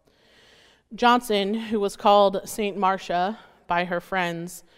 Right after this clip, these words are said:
was once quoted as saying, "Jesus is the only man I could really trust. He listens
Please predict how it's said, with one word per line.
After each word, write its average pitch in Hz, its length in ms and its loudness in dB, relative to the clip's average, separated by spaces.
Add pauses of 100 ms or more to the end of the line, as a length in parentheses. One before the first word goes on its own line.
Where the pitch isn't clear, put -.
(560)
was 190 180 -2
once 233 380 4
quoted 226 580 2
as 180 260 -2
saying, 185 680 -2 (800)
"Jesus 247 600 0
is 190 180 -6
the 185 140 -8
only 208 340 -2
man 180 380 -4
I 170 340 -2
could 170 300 -10
really 165 320 -6
trust. - 580 -10 (760)
He 202 140 -6
listens 214 760 0